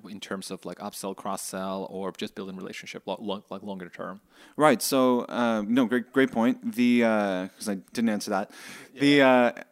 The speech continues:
Speaker 2: upselling, cross-selling can be finicky. It really depends on your product and your industry and your company. I think it's more about figuring out your personal,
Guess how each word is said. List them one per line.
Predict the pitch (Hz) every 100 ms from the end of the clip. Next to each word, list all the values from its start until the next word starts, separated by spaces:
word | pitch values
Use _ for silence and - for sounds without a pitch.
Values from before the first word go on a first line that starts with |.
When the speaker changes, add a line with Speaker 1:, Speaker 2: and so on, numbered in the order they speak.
| _ - _ -
Speaker 2:
upselling, | 170 220 214 175
cross-selling | 135 127 139 127 120
can | 123 120
be | 117 113 113 104 - - _ - - _ _
finicky. | 196 127 110 - 87 120
It | 135
really | 139 160
depends | 180 - 127 120 113
on | 113
your | 110 107 107 104 101
product | 92 - 104 104 104 -
and | 98
your | 92
industry | 104 101 - 104
and | 101
your | 92
company. | - 101 95 87 85 - - - -
I | 123
think | 160 151 - -
it's | 120 117
more | 113 113 117
about | 107 107 104 101 -
figuring | - 110 104 104
out | 101
your | 104 95
personal, | - 113 104 110 107 104 104